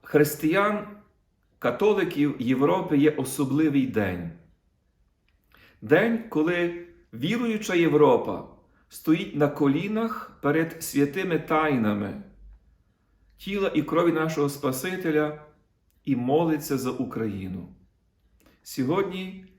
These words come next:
є день чування і молитви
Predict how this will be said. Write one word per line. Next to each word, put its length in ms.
є 200
день 560
чування 680
і 100
молитви 680